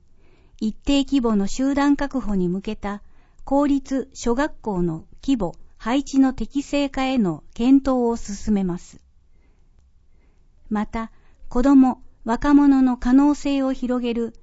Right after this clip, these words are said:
多様な学びの機会を提供します。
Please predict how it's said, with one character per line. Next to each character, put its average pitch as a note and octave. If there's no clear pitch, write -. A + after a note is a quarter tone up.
多 A3+
様 C#4+
な C4+
学 B3
び D4
の C#4+
機 -
会 C4+
を F3
提 A3+
供 A3
し G#3
ま F#3
す。 -